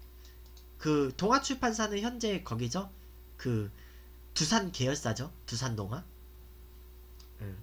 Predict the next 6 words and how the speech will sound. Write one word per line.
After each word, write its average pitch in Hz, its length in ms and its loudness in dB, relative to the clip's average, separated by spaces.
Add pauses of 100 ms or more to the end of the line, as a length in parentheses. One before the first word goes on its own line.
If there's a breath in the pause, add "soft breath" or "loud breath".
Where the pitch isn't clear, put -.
(420 loud breath)
현재 196 280 0
두산의 147 360 0
계열사죠. 110 540 -2 (120)
동아 107 200 0
출판사가. 98 580 -8 (1200 loud breath)
그, 107 280 -6